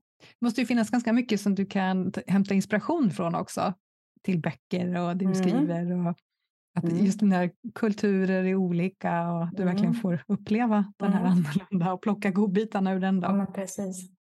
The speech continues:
Speaker 1: Mm.
Speaker 2: Och logiken är lite tvåspråkig. Från början var den ju inte riktigt det, men ja.
Speaker 1: Hur tänker du att logiken är tvåspråkig?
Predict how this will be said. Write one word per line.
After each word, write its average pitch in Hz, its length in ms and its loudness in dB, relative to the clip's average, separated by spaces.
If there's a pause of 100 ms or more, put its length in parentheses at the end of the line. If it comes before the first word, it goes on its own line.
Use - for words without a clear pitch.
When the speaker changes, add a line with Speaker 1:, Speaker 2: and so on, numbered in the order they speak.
(460)
Speaker 1:
Mm. 190 300 -4 (1000)
Speaker 2:
Och 196 100 0
logiken 196 460 2
är 185 100 4
lite 180 260 0
tvåspråkig. 185 1120 -4
Från 190 160 0
början 190 300 0
var 175 160 2
den 175 120 2
ju 175 60 2
inte 175 160 -2
riktigt 180 300 -6
det, 180 120 -4
men 180 420 -2 (1300)
ja. 185 340 0 (580)
Speaker 1:
Hur 214 80 -2
tänker 208 300 0
du 196 80 0
att 185 160 -6
logiken 175 360 -4
är 165 40 -4
tvåspråkig? - 480 -8